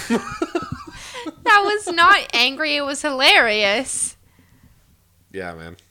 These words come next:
Speaker 2: It was
Speaker 1: Good,
Speaker 2: funny.
Speaker 1: good stuff.
Speaker 2: It was.
Speaker 1: Dude, I'm telling you right now. I had this problem under Bush,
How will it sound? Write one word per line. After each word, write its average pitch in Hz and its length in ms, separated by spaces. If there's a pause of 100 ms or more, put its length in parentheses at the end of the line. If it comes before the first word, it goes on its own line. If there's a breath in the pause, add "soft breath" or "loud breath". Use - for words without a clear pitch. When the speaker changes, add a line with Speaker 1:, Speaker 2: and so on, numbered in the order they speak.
(100)
Speaker 2:
It 226 160
was 220 260
Speaker 1:
Good, - 40
Speaker 2:
funny. 190 300
Speaker 1:
good 120 180
stuff. - 520
Speaker 2:
It 202 120
was. 214 640 (160)
Speaker 1:
Dude, 143 200
I'm 147 160
telling 139 300
you 104 120
right 90 160
now. 82 220 (600 soft breath)
I 127 100
had 156 180
this 143 140
problem 123 340
under 113 240
Bush, 101 540